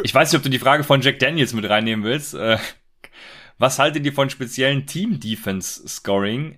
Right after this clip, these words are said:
Ich sag mal, nachvollziehbares Scoring mit Sachen wie Fourth Down Stop und Three and Out et cetera. Ich weiß gar nicht, ob man, kann man das bei Sleeper auch einstellen, Jack Daniels? Das wäre mal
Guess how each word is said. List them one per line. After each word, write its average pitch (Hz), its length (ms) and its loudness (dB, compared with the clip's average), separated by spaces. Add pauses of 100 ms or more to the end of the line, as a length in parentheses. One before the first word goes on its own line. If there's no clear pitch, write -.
(160)
Ich - 140 -10
sag 143 260 2
mal, 131 180 2
nachvollziehbares 139 1000 -2
Scoring 139 380 -2
mit 117 180 -6
Sachen 123 320 -2
wie 113 80 -6
Fourth 127 420 -6
Down 123 220 0
Stop 131 420 -2 (180)
und 113 360 -6 (120)
Three 127 360 -6
and 120 160 -6
Out 123 240 0
et 85 100 -12
cetera. 82 440 -10 (540)
Ich - 140 -8
weiß 139 140 0
gar 147 80 0
nicht, 131 100 0
ob 123 60 -4
man, 120 160 -4
kann 156 100 0
man 185 100 4
das 127 120 -6
bei 98 80 -2
Sleeper 139 540 -6
auch 143 120 -2
einstellen, 226 400 -6
Jack 220 180 -12
Daniels? 214 380 -6
Das - 220 -8
wäre 131 120 0
mal 127 220 4